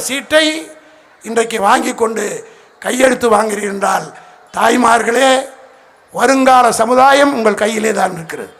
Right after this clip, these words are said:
இந்த இருமொழி கொள்கையால் என்னென்ன பலன் பெற்றோம் என்பதை பேச வேண்டும் என்றால் ராஜா மிக தெளிவாக அதை சொல்வார். உலகத்திலேயே அதிக சம்பளம் வாங்குற சுந்தர் பிச்சை இந்த தமிழ்நாட்டிலே இருந்து போனவன் தான்.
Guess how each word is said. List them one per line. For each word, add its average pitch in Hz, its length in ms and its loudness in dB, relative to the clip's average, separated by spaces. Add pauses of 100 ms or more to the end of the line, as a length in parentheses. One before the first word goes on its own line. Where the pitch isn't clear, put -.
(800)
இந்த 185 100 -12 (120)
இருமொழி 269 420 4
கொள்கையால் 254 600 2 (880)
என்னென்ன 277 300 0 (140)
பலன் 269 240 2
பெற்றோம் 269 380 2
என்பதை 277 340 4 (840)
பேச 247 300 2
வேண்டும் 226 280 0
என்றால் 208 340 2 (260)
ராஜா 220 280 4 (540)
மிக 214 140 0 (120)
தெளிவாக 262 420 4
அதை 214 120 -4
சொல்வார். 208 520 -2 (880)
உலகத்திலேயே 233 680 4 (140)
அதிக 233 340 2
சம்பளம் 220 340 4
வாங்குற 202 240 2 (540)
சுந்தர் 247 440 2
பிச்சை 285 360 2 (520)
இந்த 196 100 -2 (100)
தமிழ்நாட்டிலே 240 600 4
இருந்து 226 260 4
போனவன் 208 420 0
தான். 214 180 0